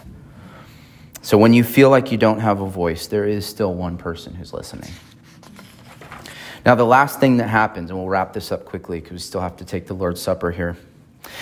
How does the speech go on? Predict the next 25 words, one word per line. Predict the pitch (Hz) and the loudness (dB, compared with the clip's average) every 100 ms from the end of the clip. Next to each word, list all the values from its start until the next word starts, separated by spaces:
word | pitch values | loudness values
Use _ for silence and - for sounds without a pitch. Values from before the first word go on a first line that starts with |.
| - - - | -16 -18 -2
The | 113 | 4
last | 135 156 - | 6 4 2
thing | 143 | 4
that | 120 | 4
happens, | 113 113 107 98 90 87 - - _ _ _ _ _ _ _ _ | 4 4 2 -2 -4 -6 -12 -20 _ _ _ _ _ _ _ _
it's | - | -20
very, | - 120 120 117 107 - - _ _ _ _ _ _ - | 0 4 4 2 -2 -10 -20 _ _ _ _ _ _ 2
I | |
love, | 135 156 131 | 4 4 4
I | 127 | 2
love | 135 151 147 | 4 4 2
how | 143 | -2
concise | - 131 120 113 101 - | -2 -8 -4 -2 -2 -6
Scripture | - 92 87 - 85 | -10 -12 -10 -12 -10
is. | 90 87 90 | -6 -8 -6
There's | 101 98 | -8 -6
no, | 113 117 113 110 - - | -2 0 -2 -4 -16 -18
there's | - 107 | -8 -4
no | 127 | 0
ornament | 131 120 120 110 - - | 4 4 6 2 -2 -4
to | 107 | 0
it. | 104 104 | 0 0
It | |
just | 101 104 - | -8 -8 0
says, | 107 101 - | 0 0 -8